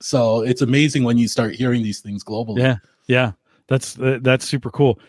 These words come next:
Speaker 2: Couple questions. Uh, your Twitter, do, do you, uh, you do much on Twitter?
Speaker 1: Uh, yeah, I'm always on Twitter. Uh, I think it's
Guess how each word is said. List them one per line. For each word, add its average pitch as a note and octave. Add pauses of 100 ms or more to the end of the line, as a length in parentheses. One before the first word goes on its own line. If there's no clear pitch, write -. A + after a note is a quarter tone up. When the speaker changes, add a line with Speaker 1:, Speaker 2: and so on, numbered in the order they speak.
(120)
Speaker 2:
Couple E3
questions. C#3+
Uh, B2
your B2
Twitter, D#3
do, C3
do A#2
you, A#2+
uh, A#2
you A#2
do B2
much A#2+
on A2+
Twitter? B2+ (500)
Speaker 1:
Uh, F3+
yeah, F3+ (300)
I'm D3
always F3+
on E3+
Twitter. E3
Uh, B2
I A2+
think F3+
it's B2